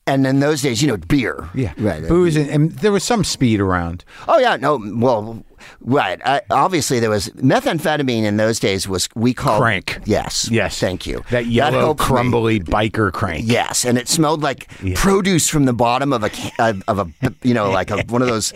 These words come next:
Speaker 2: <laughs> Yeah.
Speaker 1: when you'd open up a lettuce crate at,
Speaker 2: Yeah.
Speaker 1: when you worked in a restaurant, that's what it always smelled like. And it made your eyes burn and your head explode
Speaker 2: Yeah,
Speaker 1: and your
Speaker 2: yeah.
Speaker 1: nose
Speaker 2: Hurt,
Speaker 1: run.
Speaker 2: hurt. But, uh, have you been to San Francisco lately?
Speaker 1: Uh, New Year's was the last time I was there.
Speaker 2: Yeah, it looks like the bottom fell out.
Speaker 1: Oh, I know, right?
Speaker 2: Dude,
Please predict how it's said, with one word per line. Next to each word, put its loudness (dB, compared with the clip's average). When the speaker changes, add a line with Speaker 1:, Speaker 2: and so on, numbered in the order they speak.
Speaker 2:
<laughs> -20
Yeah. -4
Speaker 1:
when 2
you'd 2
open 0
up -2
a 0
lettuce 0
crate -4
at, 2
Speaker 2:
Yeah. 4
Speaker 1:
when 2
you 4
worked 0
in 2
a 2
restaurant, 0
that's 0
what 0
it 0
always -2
smelled -2
like. -4
And 2
it -2
made 0
your 0
eyes 0
burn 0
and 0
your 0
head 0
explode 0
Speaker 2:
Yeah, 4
Speaker 1:
and 2
your -
Speaker 2:
yeah. 2
Speaker 1:
nose 2
Speaker 2:
Hurt, 2
Speaker 1:
run. 4
Speaker 2:
hurt. 2
But, 2
uh, 2
have 0
you 4
been 2
to 0
San 0
Francisco 0
lately? -2
Speaker 1:
Uh, 2
New 4
Year's 0
was -2
the 0
last 0
time 0
I 0
was -4
there. -2
Speaker 2:
Yeah, -14
it -8
looks 0
like 0
the -2
bottom 2
fell -2
out. -10
Speaker 1:
Oh, 4
I 2
know, 0
right? 0
Speaker 2:
Dude, 0